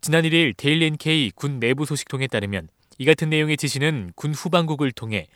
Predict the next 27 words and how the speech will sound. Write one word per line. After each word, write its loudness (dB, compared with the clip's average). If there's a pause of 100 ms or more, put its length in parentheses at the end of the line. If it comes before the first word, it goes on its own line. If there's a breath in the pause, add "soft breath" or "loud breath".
(340 soft breath)
지난달 6
삼십 -2
일 2
오전 0
각 -4
군에 -2
하달됐습니다. -4 (680 loud breath)
이로써 2
이달부터 4
오는 0
구월까지 2
군간 4
가족이 2
받는 2
식량은 -2
삼분의 -2
일로 0
줄어들게 2
됐습니다. -6 (680 loud breath)
코로나 2
일구 4
사태로 2
경제 2
위기에 2
직면한 -2
북한 -4
당국이 -6